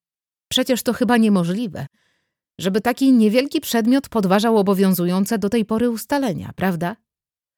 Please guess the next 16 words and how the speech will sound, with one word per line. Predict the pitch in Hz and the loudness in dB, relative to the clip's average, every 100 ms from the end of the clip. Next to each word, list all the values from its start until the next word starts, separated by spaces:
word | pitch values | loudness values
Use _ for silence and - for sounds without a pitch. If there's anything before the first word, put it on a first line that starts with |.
| _ _ _ _ _ - | _ _ _ _ _ -4
Było | 247 233 | 0 4
bardzo | 196 190 180 | 4 4 4
mało | 190 175 | 4 2
prawdopodobne, | 185 165 151 143 170 170 135 139 | 0 -2 -2 -2 -4 -4 -4 -4
ale | 165 180 | -2 0
nie | 175 185 | 2 2
niemożliwe, | 214 254 277 269 233 147 135 | 4 4 4 2 0 -2 -2
że | 175 170 | -4 -2
paciorek | 185 - 175 190 - | -4 -2 -2 -2 -2
pokonał | 269 269 254 226 | -2 2 2 2
całą | - 220 208 233 240 | 0 0 2 2 2
drogę | 185 170 196 | 0 0 0
z | 185 | 2
Azji | 170 160 175 | 0 0 -2
do | 190 233 | 0 -2
Repton, | 180 - - 143 | -4 -8 -8 -8